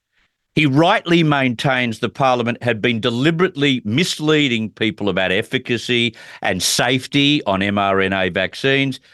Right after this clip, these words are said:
because the contract said they knew nothing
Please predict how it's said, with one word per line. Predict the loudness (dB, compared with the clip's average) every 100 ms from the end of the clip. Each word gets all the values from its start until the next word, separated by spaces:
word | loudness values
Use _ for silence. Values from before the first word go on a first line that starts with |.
| _
because | -8 -2 -2
the | -2
contract | -4 0 0 0 0 0 0 -4
said | -4 0 0 0
they | -2 -2
knew | -2 -2
nothing | -2 0 0 0 -2 -2